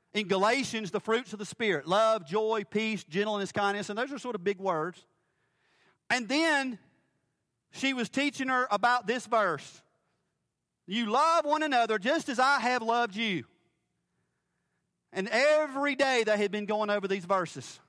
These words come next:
Now listen to me. She came home from work. Now moms, you know how this is. You come home, and it's, and it's never the days where things are easy at work. It's always, you've had one of those days at work.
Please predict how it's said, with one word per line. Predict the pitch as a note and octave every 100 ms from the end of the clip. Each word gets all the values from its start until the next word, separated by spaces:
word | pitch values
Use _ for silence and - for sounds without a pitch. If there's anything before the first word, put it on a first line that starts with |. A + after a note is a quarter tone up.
| _ -
Now |
listen | E3 C4+ - G#3
to | G3
me. | F3+ F3 _ _ _ _ _ _ _ _ _ _ _ _ _ _ _ _
She | - A#3
came | - B3+ C#4
home | B3+ C4+ C4+
from | C4 B3
work. | A#3 F#3+ C3 _ _ _ _ -
Now | D#3
moms, | E3 F#3 G3+ G#3 F#3 - _ _ _ -
you | D#3+
know | F3+
how | F#3
this | F#3+ F#3
is. | F#3+ E3
You |
come | F3 F#3
home, | F3+ F#3 F#3 E3+ - -
and | F3
it's, | F3 -
and | F3+
it's | F#3
never | G#3 E4 E4+
the | G3+
days | F3 F#3 F3+ F3
where | D#3 E3
things | F#3 F3+ E3
are | D3+
easy | F3+ G3+ D3
at | D3
work. | D3+ D3+
It's |
always, | F3 G3+ E3+
you've | G#3
had | G3+
one | E3+ E3+
of | F3
those | F3+ E3
days | E3+ E3
at | D#3+
work. | D#3 B2